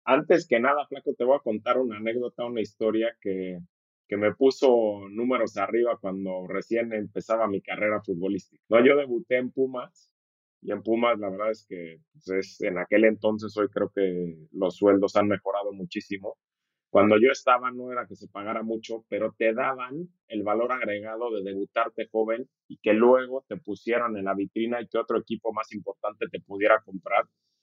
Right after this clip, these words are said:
y pudieras empezar a generar un, un mejor sueldo. Yo, bueno, fui a hablar con el presidente de aquel entonces, porque era, era joven,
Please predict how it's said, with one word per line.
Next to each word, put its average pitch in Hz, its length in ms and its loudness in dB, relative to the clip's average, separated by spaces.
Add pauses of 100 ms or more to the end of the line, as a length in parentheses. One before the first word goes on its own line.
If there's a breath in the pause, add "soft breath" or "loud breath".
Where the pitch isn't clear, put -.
(100)
y 87 100 -2
pudieras 113 440 6
empezar 107 440 0
a 113 80 4
generar 101 520 -8 (440)
un, 110 580 0
un 120 200 0
mejor 107 420 -2
sueldo. 90 360 -6 (720 soft breath)
Yo, 127 340 6
bueno, 120 320 2
fui 117 180 4
a - 60 -8
hablar 120 360 2 (100)
con 104 240 -4
el 98 480 -8
presidente 110 480 -4
de 101 80 -6
aquel 107 280 -4
entonces, 107 580 -6 (640)
porque 98 280 0
era, 113 300 4
era 110 220 0
joven, 123 560 0